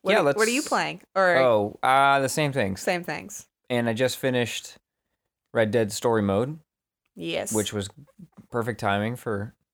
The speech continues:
Speaker 2: Smash coming out, 'cause now I'm gonna play this. I've been playing Red Dead Redemption. I finished the story. I liked it a lot. I actually liked the second, the epilogues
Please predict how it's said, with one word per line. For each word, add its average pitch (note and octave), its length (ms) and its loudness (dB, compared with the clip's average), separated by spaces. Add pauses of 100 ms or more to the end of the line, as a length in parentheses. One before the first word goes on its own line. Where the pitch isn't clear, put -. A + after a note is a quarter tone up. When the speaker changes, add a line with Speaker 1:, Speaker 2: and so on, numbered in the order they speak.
(160)
Speaker 2:
Smash G2 380 -4
coming F#2 260 -6
out, G2+ 140 -8
'cause - 80 -16
now F#2+ 100 -4
I'm F#2+ 80 -4
gonna G2+ 140 -4
play G#2+ 160 -6
this. G2 340 -6 (220)
I've C#3 140 -2
been F3+ 120 -2
playing D3 360 0
Red A#2 240 2
Dead B2+ 180 4
Redemption. D3+ 500 -2
I - 60 -8
finished B2+ 380 -2
the F3 80 -8
story. C3 500 0 (480)
I D3 120 2
liked A2+ 260 4
it C3+ 160 0
a A2 40 0
lot. G#2+ 220 2
I G2+ 80 2
actually G#2+ 280 0
liked G2+ 240 -2
the A2+ 40 -12
second, G2 360 -6
the - 80 -2
epilogues G#2+ 580 -4